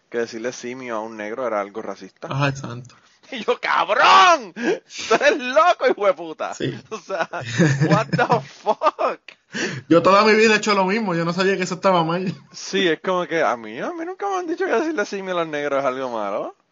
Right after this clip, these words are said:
Speaker 1: Es como que, mano, ¿qué, qué nivel de racismo tan cabrón tú tienes que tener que tú no te das cuenta ni siquiera que estás siendo racista, tú sabes?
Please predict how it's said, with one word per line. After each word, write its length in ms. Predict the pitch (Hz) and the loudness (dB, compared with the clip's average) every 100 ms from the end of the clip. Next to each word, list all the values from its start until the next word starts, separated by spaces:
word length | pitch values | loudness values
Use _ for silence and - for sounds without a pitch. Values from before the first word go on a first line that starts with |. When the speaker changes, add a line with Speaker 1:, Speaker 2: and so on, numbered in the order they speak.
| _ _ - - | _ _ -18 -8
Speaker 1:
Es 60 | |
como 200 | 214 190 | -4 -4
que, 120 | 147 143 | -6 -4
mano, 280 | 165 180 - | -4 -4 -6
¿qué, 300 | 135 156 - _ _ _ _ _ _ _ _ | -6 -6 -8 _ _ _ _ _ _ _ _
qué 560 | 135 139 165 196 196 - _ _ _ _ | -4 0 2 0 -2 -6 _ _ _ _
nivel 360 | 131 151 135 135 | -10 -4 -4 -2
de 80 | 165 | -2
racismo 460 | 175 180 190 175 | -2 -4 -10 -6
tan 220 | 151 139 | -6 -6
cabrón 420 | 123 120 117 120 143 | -4 -2 -2 -4 -8
tú 100 | 165 | -8
tienes 180 | 180 175 | -8 -4
que 100 | 180 | -4
tener 280 | 180 175 | -4 -6
que 100 | 156 | -6
tú 80 | 117 120 | -10 -8
no 60 | |
te 60 | 131 | -4
das 140 | 151 | -4
cuenta 380 | - 151 160 143 | -4 -10 -6 -8
ni 120 | 127 | -8
siquiera 280 | 120 - 120 | -16 -6 -6
que 60 | 123 | -6
estás 180 | - - | -12 -12
siendo 200 | 110 110 | -16 -12
racista, 500 | 110 101 - - - | -12 -14 -20 -20 -20
tú 100 | - | -20
sabes? 260 | - 101 | -18 -18